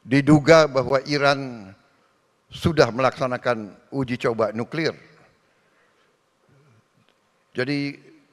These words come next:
kalau tidak ada kearifan dari negara-negara besar, dunia dalam keadaan, keadaan yang tidak baik. Indonesia, kita bersyukur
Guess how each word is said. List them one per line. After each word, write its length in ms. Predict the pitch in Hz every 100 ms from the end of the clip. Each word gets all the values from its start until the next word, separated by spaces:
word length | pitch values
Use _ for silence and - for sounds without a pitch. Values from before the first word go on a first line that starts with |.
| _ _ _ _ _ _ _ _ _ -
kalau 320 | 147 156 147 - - _ _
tidak 280 | 185 151 147 160
ada 120 | 101 69 - _
kearifan 580 | - 127 143 131 139 131
dari 160 | 131 131
negara-negara 640 | 123 120 127 123 117 123
besar, 400 | 117 - 123 117 113 95 _ _ _ _ _ _ _ _ _ _ _ _ _ _ _ _ _ _ _ - _ _ _ _ _ _ -
dunia 340 | 117 156 147
dalam 240 | 113 107 98
keadaan, 280 | 104 98 95 87 85 -
keadaan 300 | 104 98 95
yang 160 | 92 87 80
tidak 260 | - 110 95
baik. 240 | 87 80 87 _ _ _ _ _ _ _ _ _ _ _ _ _ -
Indonesia, 800 | 123 131 180 180 196 180 180 170 - - - _ _ _ _ _ _ _ _ _
kita 180 | - 131
bersyukur 760 | 156 156 180 165 165 160 151